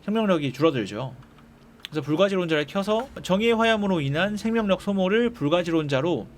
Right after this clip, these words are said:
만화로 바꿔주는 거예요. 근데 이게 만화 재생이 부족한 분들은 만화가 줄어들기 시작합니다.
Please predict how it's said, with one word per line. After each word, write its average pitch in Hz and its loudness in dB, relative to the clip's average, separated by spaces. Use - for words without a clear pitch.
만화로 190 4
바꿔주는 131 -2
거예요. 107 -6
근데 202 2
이게 175 2
만화 160 2
재생이 226 0
부족한 175 0
분들은 143 -2
만화가 175 0
줄어들기 156 0
시작합니다. 101 -6